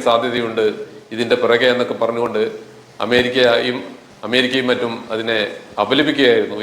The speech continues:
ഈ ഉപഗ്രഹം വിക്ഷേപിച്ചത്. അതുപോലെ തന്നെ എടുത്തു പറയേണ്ട കാര്യമാണ് ഈ ഫലസ്തീൻ ഇഷ്യൂവിൽ ഇസ്രായേലിനെതിരെ ഇറാൻ എടുത്ത നിലപാട്.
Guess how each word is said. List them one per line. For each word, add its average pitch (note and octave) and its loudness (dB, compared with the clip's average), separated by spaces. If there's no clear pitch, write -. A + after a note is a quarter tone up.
ഈ - -2
ഉപഗ്രഹം B2+ 2
വിക്ഷേപിച്ചത്. F2+ -6
അതുപോലെ F#3+ 6
തന്നെ F3 2
എടുത്തു C#3 -4
പറയേണ്ട D3+ 2
കാര്യമാണ് C3+ 2
ഈ - -8
ഫലസ്തീൻ D3+ 2
ഇഷ്യൂവിൽ C#3+ 2
ഇസ്രായേലിനെതിരെ C#3+ 2
ഇറാൻ B2 2
എടുത്ത G#2+ -4
നിലപാട്. F#2+ -2